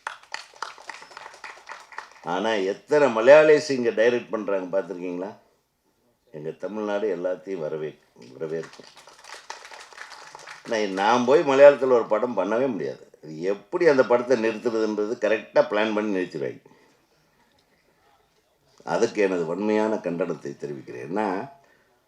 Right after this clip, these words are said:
எல்லா டைரக்டர்களையும் நம்ம வந்து கூப்பிட்டு வ-, பாராட்டி வாழ்த்தி, "அந்த மேனன் வா, இந்த மேனன் வா"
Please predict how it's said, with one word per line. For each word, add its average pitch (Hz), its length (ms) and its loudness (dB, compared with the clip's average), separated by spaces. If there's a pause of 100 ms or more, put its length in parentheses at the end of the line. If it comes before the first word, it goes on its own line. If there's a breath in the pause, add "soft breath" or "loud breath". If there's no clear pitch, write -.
(120)
எல்லா 147 460 2
டைரக்டர்களையும் 139 1080 0
நம்ம 131 300 2
வந்து 139 320 0
கூப்பிட்டு 123 420 0
வ-, 101 100 -4
பாராட்டி 123 580 2
வாழ்த்தி, 113 560 -2 (1160 soft breath)
"அந்த 127 280 -2
மேனன் 127 380 2
வா, 113 180 6
இந்த 107 300 0
மேனன் 120 440 -2
வா" 98 240 0